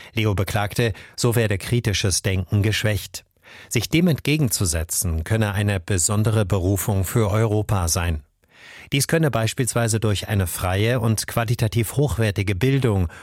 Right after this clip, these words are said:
und die Kultur geschehen, fügte der Papst hinzu. Leo hält sich insgesamt eine Woche in Spanien auf.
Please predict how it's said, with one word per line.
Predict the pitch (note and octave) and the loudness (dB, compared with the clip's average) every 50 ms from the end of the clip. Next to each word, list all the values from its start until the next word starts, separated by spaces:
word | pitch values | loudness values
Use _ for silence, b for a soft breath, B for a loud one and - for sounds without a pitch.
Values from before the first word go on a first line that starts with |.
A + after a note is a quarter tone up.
| B B B | B B B
und | - A#2 A2 G#2+ - - - | 0 0 0 0 0 -2 -4
die | A#2+ A2+ | -4 -2
Kultur | - - C#3+ - - - D#3 C#3+ C3 | 0 0 0 0 0 0 2 2 2
geschehen, | A#2 A#2 G2+ - - - A#2 G2+ F#2 F2+ D#2 D2+ | 2 0 0 0 0 0 0 2 2 0 0 -2
fügte | D2+ - - G#2 F#2+ - - G#2 | -2 -4 -4 -4 -4 -4 -4 -4
der | F#2 F#2 E2 | -2 -2 -2
Papst | - F2 E2+ D#2+ - - - - | -2 -2 -2 -2 -2 -4 -4 -2
hinzu. | - A2+ A2 G#2+ - - - A#2+ G2 E2+ - _ _ _ _ _ _ B B B B B B B B B B B B | -2 -2 0 0 0 0 0 0 0 -2 -4 _ _ _ _ _ _ B B B B B B B B B B B B
Leo | B A#2 A2+ A#2 G#2+ | B 2 2 2 2
hält | G2+ G#2+ - | 2 2 0
sich | - G2+ - - | 0 -2 -2 -2
insgesamt | - B2 G#2+ - - - G2+ G2+ A2+ A#2+ C#3 - - - | 0 0 0 0 0 0 0 0 0 0 -2 -4 -6 -6
eine | - G2+ F#2+ F#2 G2 F2+ | -4 -2 0 0 0 0
Woche | F#2+ F#2+ F2 - G#2+ F#2+ F2+ F2 F2 - | 0 -2 -2 0 -2 0 0 -2 -2 -2
in | G2 F#2 E2 | 0 0 0
Spanien | E2 - - F2 E2+ E2 E2 E2+ E2+ D#2+ | 0 -2 -2 -2 0 0 0 0 0 0
auf. | E2 F#2+ F2 - - - - - | -2 -2 -2 -4 -6 -10 -16 -18